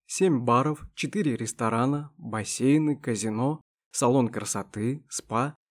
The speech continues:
фитнес-центр, галерею бутиков и при этом могло принять шестьсот восемьдесят пассажиров,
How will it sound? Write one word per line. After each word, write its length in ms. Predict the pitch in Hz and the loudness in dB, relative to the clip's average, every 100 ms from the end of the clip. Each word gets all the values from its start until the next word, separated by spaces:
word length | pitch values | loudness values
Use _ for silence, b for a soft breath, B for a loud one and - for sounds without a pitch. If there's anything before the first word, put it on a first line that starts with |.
| _ - | _ -4
фитнес-центр, 880 | 202 127 113 - - 143 156 143 131 _ - | -2 -2 -6 -4 2 2 2 -2 -6 _ -6
галерею 520 | 135 147 156 208 151 | 4 8 8 8 4
бутиков 540 | 107 113 185 180 170 - _ - | 2 -2 -4 -2 -4 -6 _ 0
и 80 | 139 | 2
при 220 | - 143 | 6 8
этом 240 | 202 139 | 8 6
могло 340 | 120 123 131 143 | 2 0 2 2
принять 400 | 139 147 196 - | 4 2 2 -2
шестьсот 540 | - - 127 - 175 180 | -4 -2 2 2 0 -2
восемьдесят 720 | 135 123 135 143 135 147 160 - | -4 2 2 2 2 2 0 -4
пассажиров, 640 | 160 185 160 107 98 | 0 2 2 -2 -4